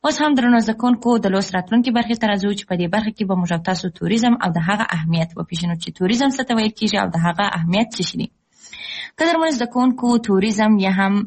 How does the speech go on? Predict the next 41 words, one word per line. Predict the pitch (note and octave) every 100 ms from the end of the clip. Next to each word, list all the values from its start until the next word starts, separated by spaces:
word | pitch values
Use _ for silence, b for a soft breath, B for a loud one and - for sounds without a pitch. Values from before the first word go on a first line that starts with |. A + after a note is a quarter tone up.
| -
آه، | D#3+ D#3+
ګرځندوی | E3 F3+ F3 F3 F3 G#3 G#3 G3+ F3
یو | D#3+
ډول | F3+ F#3+ F3+
مسافرت | E3+ F3 E3+ E3+ F#3+ G3 -
او | F3 E3
ګرځېدل | F3 E3 E3 F3+ A#3+ A3
دي | A3+ A3
چې | - G#3+ G#3 B B B3
موخه | B3+ C#4+
یې | C4+
د | G#3 F#3
نړۍ | F#3 G#3 F3
د | F3
بېلابېلو | F3+ F3 F#3 F3
سیمو | - A#3+ A#3 A3+
علمي | F#3 F3 F3
څېړنه، | - E3+ G3+ A3+ A3 G#3+
کتنه، | F3 G3+ G#3 G3+ G3+
تفریح، | E3+ E3 A3 G3+
سیل | - - G#3+ A3
او | F3
سیاحت | E3 F3 F3 - - -
دي. | - - B B B
یا | C4+
هم | D4 C#4+
موږ | C4+
او | A#3+
تاسو | A3+ A3 F#3+
ویلی | G3 A3
سو، | A3+ A3+
توریزم | G#3+ F3+ F#3+ G3 G3
یو | E3+ E3
ډول | F#3 F#3
س-، | F3+ -
آه، | F3 E3
مسافرت | E3+ E3 E3 E3+ G3 G#3+
دی | G#3+ G#3
چې | -
د | F3
نړۍ | E3+ F3